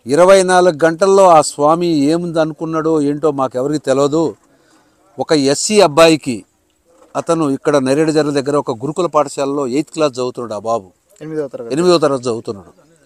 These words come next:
Speaker 1: ఆ బాబు ఒంటి మీదకి వచ్చి స్కూల్లో గొడవ చేస్తుంటే అక్కడ ప్రిన్సిపాల్కి భయం పుట్టి తల్లిదండ్రులకు ఫోన్ చేయడం జరిగిందట. "ఈ బాబు, మీ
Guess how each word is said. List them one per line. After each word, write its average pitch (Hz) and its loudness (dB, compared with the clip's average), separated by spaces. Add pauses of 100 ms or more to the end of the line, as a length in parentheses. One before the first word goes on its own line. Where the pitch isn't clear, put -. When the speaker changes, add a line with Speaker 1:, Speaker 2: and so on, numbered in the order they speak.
(560)
Speaker 1:
ఆ 139 6
బాబు 147 6
ఒంటి 156 0
మీదకి 156 -2
వచ్చి 143 -4
స్కూల్లో 143 -2
గొడవ 127 0
చేస్తుంటే 131 2 (600)
అక్కడ 160 2
ప్రిన్సిపాల్కి 156 0
భయం 131 0
పుట్టి 143 -4 (160)
తల్లిదండ్రులకు 139 -2
ఫోన్ 127 -6
చేయడం 123 -6
జరిగిందట. 95 -14 (1200)
"ఈ 147 -12
బాబు, 135 0
మీ 135 -4